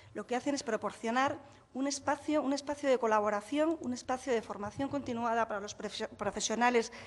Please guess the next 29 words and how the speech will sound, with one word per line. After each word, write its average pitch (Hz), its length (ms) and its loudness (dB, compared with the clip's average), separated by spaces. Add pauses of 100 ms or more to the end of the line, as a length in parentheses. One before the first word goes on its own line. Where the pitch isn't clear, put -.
(280)
que 226 160 2
han 254 140 4
participado 254 440 4
en 220 80 2
cualquiera 247 420 4
de 247 80 6
las 233 180 2
actividades, 220 580 4 (180)
en 214 140 -4
un 254 80 0
principio 254 440 4
online, 233 340 4
y - 20 2
ahora 220 160 4
tra-, 220 180 2
eh, 220 300 -4
en, 220 220 -10
cuando 208 260 -6
empiece 233 260 -4
Interconecta, 247 640 2 (300)
cualquier 208 280 0
actividad 254 380 2
que 233 60 -8
se 226 140 0
produzca 220 440 -2
también 214 280 0
en 220 80 2
los 208 100 -4
centros, 233 500 -2